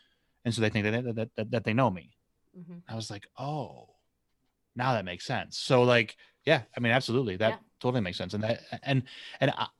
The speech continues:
Speaker 1: I'm not confused by that. <laughs>
Speaker 2: <laughs>
Speaker 1: So I don't understand how people can get confused by that.
Speaker 2: Yeah.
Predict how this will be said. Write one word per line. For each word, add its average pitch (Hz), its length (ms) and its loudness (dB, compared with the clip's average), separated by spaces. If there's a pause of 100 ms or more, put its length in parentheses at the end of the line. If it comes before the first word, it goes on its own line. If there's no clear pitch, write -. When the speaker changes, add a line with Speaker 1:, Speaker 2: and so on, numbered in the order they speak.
(160)
Speaker 1:
I'm 117 200 6
not 180 180 4
confused 98 440 -2
by 92 180 4
that. 95 260 2 (300)
<laughs> - 0 -
Speaker 2:
<laughs> - 1300 -10
Speaker 1:
So - 140 4
I 139 60 10
don't 170 140 10
understand 160 280 8
how 156 40 6
people 151 180 6
can 170 220 6
get 208 120 6
confused 104 360 2
by 87 160 4
that. 104 280 4
Speaker 2:
Yeah. 175 260 -12